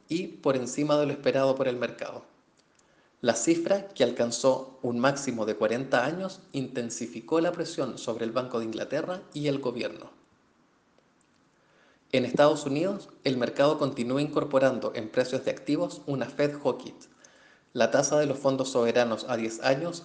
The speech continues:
alcanzó el cuatro coma dos por ciento, aumentando veinte básicos en la semana y acumulando más de doscientos setenta en lo que va del año.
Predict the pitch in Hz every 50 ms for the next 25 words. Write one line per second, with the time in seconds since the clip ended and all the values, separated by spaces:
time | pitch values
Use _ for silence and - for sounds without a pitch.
0 | - - 127 120 - 120 110 - - 139 127 120 123 - 139 143 143 143 160 -
1 | - 156 127 120 120 143 139 143 - 165 156 - - - 143 127 110 - - -
2 | - - - 120 113 117 113 110 107 - 123 113 110 104 - - - - 113 113
3 | - 139 143 139 160 147 143 143 143 - 139 135 127 - - 117 107 - - -
4 | 110 117 131 147 151 170 170 175 - - - - 170 175 180 175 170 - 147 131
5 | 127 123 131 143 147 143 143 151 156 156 - 139 135 135 135 - - 127 120 -
6 | 120 117 - - 143 135 135 131 131 127 - - 113 110 - 135 143 147 143 -
7 | 170 165 - - 143 135 127 127 127 - 123 123 127 123 127 120 120 117 - 143
8 | - -